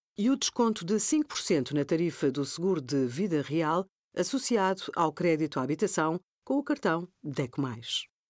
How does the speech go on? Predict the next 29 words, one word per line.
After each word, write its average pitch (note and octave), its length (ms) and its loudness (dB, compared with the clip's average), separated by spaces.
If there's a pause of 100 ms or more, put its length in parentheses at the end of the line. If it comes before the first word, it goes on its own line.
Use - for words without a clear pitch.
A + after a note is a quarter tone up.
(140)
A A#3+ 60 2
deco E3+ 220 2
Proteste A3 500 0
analisou D#3+ 420 0
catorze F#3+ 540 -2
marcas F3+ 480 -2
de C#3 180 0
chouriço D#3+ 560 -2
extra. A#2+ 440 -4 (340)
Em E3 100 2
laboratório, D#3 640 2
mediu-se F3+ 480 -2
o D3+ 60 0
peso D#3+ 420 -2
líquido A3 480 -2 (220)
e F3+ 100 -2
confrontou-se B3+ 640 2
o E3+ 40 0
valor G3 400 2
com F3 180 0
os C#3+ 100 0
resultados D3 520 -2
no D3+ 100 0
rótulo. C3+ 500 -4 (520)
Analisou-se F3 800 2
também F#3+ 520 2
a A3+ 80 0
composição, E3 680 -2 (160)
umidade, D3+ 580 0